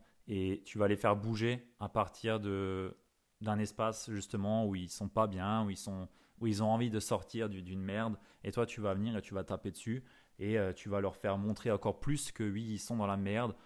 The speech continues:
oui, ils doivent avoir honte de ce qu'ils font et que justement, ils ont tellement honte de ce qu'ils sont et de ce qu'ils font que, bah, ils vont devoir aller chez toi,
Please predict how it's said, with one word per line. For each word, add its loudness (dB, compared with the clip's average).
oui, 0
ils -4
doivent 4
avoir 2
honte 0
de -4
ce -12
qu'ils -12
font 0
et -4
que -4
justement, 0
ils -2
ont -4
tellement -2
honte 0
de -2
ce -8
qu'ils -8
sont -2
et 0
de -4
ce -12
qu'ils -12
font 0
que, 0
bah, 0
ils 0
vont 0
devoir 2
aller 0
chez -2
toi, 2